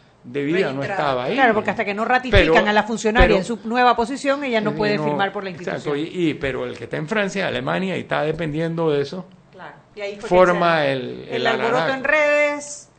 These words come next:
Speaker 1: Por
Speaker 3: Entiendo.
Speaker 1: eso es que yo creo que la primera muerte en un intercambio como el que estamos, ha ocurrido ahora es la verdad.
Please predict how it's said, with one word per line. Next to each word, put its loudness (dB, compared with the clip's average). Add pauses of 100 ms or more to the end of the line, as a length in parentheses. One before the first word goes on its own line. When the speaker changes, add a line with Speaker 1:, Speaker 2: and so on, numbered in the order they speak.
Speaker 1:
Por 2
Speaker 3:
Entiendo. 2
Speaker 1:
eso 2
es -4
que -6
yo -2
creo 0
que -6
la -8
primera -4
muerte -6
en -4
un -4
intercambio -6
como -8
el -12
que -10
estamos, -10 (520)
ha -10
ocurrido -2
ahora -4
es -8
la -8
verdad. -12